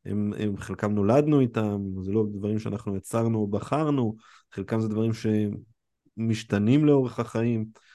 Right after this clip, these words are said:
אז איך אנחנו, מתוך כל הדברים האלה שהם בעצם קרישנה הגדיר אותם כלא ממשי, אה, אנחנו מ-, לומדים לזהות את הממשי, את הדבר הזה ש-, ש-, את הגרעין הזה בתוכנו,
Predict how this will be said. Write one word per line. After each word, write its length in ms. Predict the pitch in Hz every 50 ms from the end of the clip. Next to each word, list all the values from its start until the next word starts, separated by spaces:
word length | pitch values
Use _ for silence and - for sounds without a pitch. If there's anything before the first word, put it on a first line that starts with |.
| - _ _ -
אז 100 | 92 101
איך 140 | 117 117 -
אנחנו, 360 | 127 127 117 - 123 117 117
מתוך 460 | 110 110 107 - - - 147 143 143 -
כל 160 | - 139 131
הדברים 440 | 135 131 120 107 107 113 117 131 139
האלה 120 | 135 123 110
שהם 200 | 113 - 104 101
בעצם 280 | 110 113 113 - 117
קרישנה 280 | 110 120 110 113 117 110
הגדיר 180 | 104 107 123
אותם 240 | 123 131 127 120 110
כלא 380 | 110 - 123 120 123 139 156 180
ממשי, 520 | 196 196 170 147 127 - - - 113 107 107 - _ _ _ _ _ _ _ _ _ _ _ _ _ _ _ _ _ _ _ _ _ _ _ _ _ _ _ _ _ _ _ _ _ _ _ _ _ -
אה, 680 | 104 98 101 101 101 104 104 101 104 101 104 - -
אנחנו 360 | 101 98 98 - - 101 101 101
מ-, 360 | 101 104 - - 92 101 104
לומדים 400 | 104 101 104 101 110 123 135 135
לזהות 340 | 120 101 101 110 113 117 117
את 100 | - 117
הממשי, 540 | 104 104 101 101 101 101 - - 113 104
את 100 | 95 90
הדבר 340 | 95 90 92 95 104 107 113
הזה 160 | 113 107 107
ש-, 160 | 101 - - 101
ש-, 300 | 101 98 - - - -
את 300 | 98 95 - - - -
הגרעין 500 | 101 101 110 104 113 - 139 147 165 175
הזה 200 | 156 120 117 110
בתוכנו, 600 | 107 101 - 101 - - 107 104 104 107 110